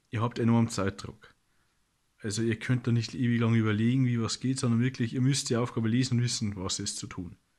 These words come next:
Und deswegen die Aufgaben zweimal, dreimal, viermal durchrechnen, dass ihr sofort fit seid und wisst, okay,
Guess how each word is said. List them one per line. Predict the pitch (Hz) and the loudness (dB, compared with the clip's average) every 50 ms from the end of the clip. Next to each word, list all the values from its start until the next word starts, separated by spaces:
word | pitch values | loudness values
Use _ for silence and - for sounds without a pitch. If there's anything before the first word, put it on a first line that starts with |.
| _ _ _ _ _ _ _ _ _ _ _ _ - | _ _ _ _ _ _ _ _ _ _ _ _ -16
Und | 107 - | -10 -4
deswegen | 117 113 - - 120 117 117 110 | -2 -2 0 2 2 2 2 2
die | 110 107 | 2 0
Aufgaben | 117 117 - - - 113 113 113 113 117 - - _ _ _ _ _ _ | -2 -4 -4 -2 0 2 2 2 2 0 -2 -6 _ _ _ _ _ _
zweimal, | - - 104 101 113 127 123 120 113 | -10 -2 0 0 2 2 2 0 0
dreimal, | - 110 110 117 127 127 117 | -2 -4 -2 0 0 0 0
viermal | - - - 139 139 135 120 | -2 0 2 4 4 4 4
durchrechnen, | - 139 143 127 120 117 117 - - 123 117 | 2 0 0 0 0 0 0 -2 -2 -2 0
dass | 113 110 101 - | 0 0 -2 -2
ihr | 117 104 | -2 -2
sofort | 113 104 - - 120 117 - | -2 -2 -2 -2 -2 -2 -2
fit | - - 139 139 - | -4 -6 -6 -4 -2
seid | - 127 117 | -2 0 0
und | 113 117 | 2 0
wisst, | 120 120 - | 0 0 -2
okay, | 127 110 123 123 131 123 | -4 -2 0 0 0 -2